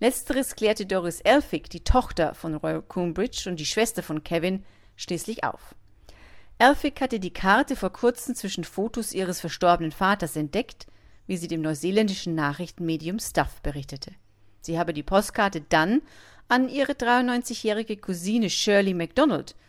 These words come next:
die Tochter von Bert Cook, weitergegeben. Sie hat sie für ihre Familie fotokopiert und beschlossen, das Original einem von Berts Enkeln zu geben, der in der Armee war und in Afghanistan gedient hat.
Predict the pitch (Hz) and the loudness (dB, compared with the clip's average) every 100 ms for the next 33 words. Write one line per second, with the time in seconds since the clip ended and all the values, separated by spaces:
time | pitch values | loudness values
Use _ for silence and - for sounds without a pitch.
0 | - _ 214 220 - 190 - 175 - 165 | -20 _ -8 -4 0 0 0 -6 -4 -6
1 | 165 208 - - 196 - - 143 143 143 | 0 -2 -2 -6 -4 -4 -8 -8 -12 -12
2 | 131 - 107 _ - - - _ - - | -10 -10 -12 _ -20 -20 -20 _ -20 -8
3 | 185 247 - - - - 226 226 - 226 | -2 -2 -4 -10 -18 -2 -2 -2 -6 -4
4 | 214 - 185 170 165 175 180 220 202 196 | -4 -4 -4 -4 -4 -2 0 2 2 0
5 | 196 190 208 - 220 285 233 196 - 214 | -2 -4 -8 -4 0 2 0 -4 0 4
6 | 226 - 233 - - - - - 233 233 | 4 4 -2 -2 -20 -20 -8 0 2 4
7 | 254 254 233 208 254 247 254 - 247 226 | 4 6 6 6 6 4 0 0 0 2
8 | 240 - - 185 180 165 - 160 156 151 | 2 0 -2 -2 0 -4 -4 -8 -6 -4
9 | 156 147 165 170 135 220 196 156 147 147 | -4 0 0 2 2 4 4 2 2 2
10 | 175 - 165 151 185 196 220 - 151 143 | 0 -2 -6 -6 -6 -6 -4 0 0 0
11 | 139 175 139 143 151 151 - 147 - | -4 -8 -8 -10 -10 -10 -10 -14 -18